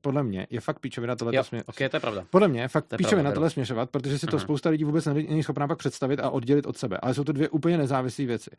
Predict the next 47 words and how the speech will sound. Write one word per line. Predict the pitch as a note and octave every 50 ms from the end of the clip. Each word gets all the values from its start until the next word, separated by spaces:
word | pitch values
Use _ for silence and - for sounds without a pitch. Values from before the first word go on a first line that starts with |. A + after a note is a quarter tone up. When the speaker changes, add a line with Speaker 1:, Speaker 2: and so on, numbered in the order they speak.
| - _ _ _ _ _ _
Speaker 1:
Jedna | - D3 E3+ F3
věc | D3 A2 - -
je, | G2 G#2+ B2+ D#3+ D#3+ _ _ _ _ _ _ _ _ _ -
že | - C3+ C#3 A#2 - _ _
věkové | - B2+ C#3+ - D#3 D#3+
hranice | C3+ A#2+ A#2+ B2 C#3+
jsou | B2+ D3+
pičovina, | C#3 - F2+ - G#2 G2+ G#2 A#2 D3 E3+ - _ _ _ -
a | -
to | A#2+ C#3
tvrdím | A#2+ C3+ C3+ B2+ C#3 C#3+ -
i | C#3
bez | C3+ C#3 B2
ohledu | - C#3 C3+ C3+ C#3
na | C3+ B2
anarchii | - A#2+ A#2+ A#2 A2 - - C3+ B2
a | A2+
bez | B2 A#2+ -
ohledu | C#3+ C3 C3+
na | A#2 A2+
cokoliv. | - - - - G2+ A2+ C#3+ -
I | - C#3
kdybych | B2 C#3 C#3 B2+
měl | - C#3
prostě | A#2 A#2+ - - C3
žít | B2+ B2+
ve | A2 G#2
státu, | - - A#2 A2+ A2 -
tak | B2+ C3+ A#2
říkám, | G2+ G2+ - G#2 A2 B2+ B2 -
Speaker 2:
Mhm. | A#2+ B2 A2+ G#2 A2+
Speaker 1:
lepší | C#3 B2+ - D#3 C#3+
stát | - - C#3+ C#3 B2
takovej, | - - - F#2+ G2+ G#2+ B2 C3+
kde | - - A#2 B2 - - -
rozhodujou | A#2 B2+ A#2+ G#2+ B2+ B2+ C3+ C#3+
soudci | C3+ - B2+ A2+ - - - D3
v | - -
individuálním | - B2+ A#2+ A#2+ B2 A#2 A#2+ B2 B2+ C3 C3+
případě, | - - B2 - A#2 A2 A2+
než | A#2 A#2+ B2
stát | - C#3+ C3 C3 -
takovej, | - A#2 - B2+ A#2 A#2
kde | A2+ A#2 A#2+
je | G#2+
to | -
daný | B2 A2+ A2 A#2+ C3+ B2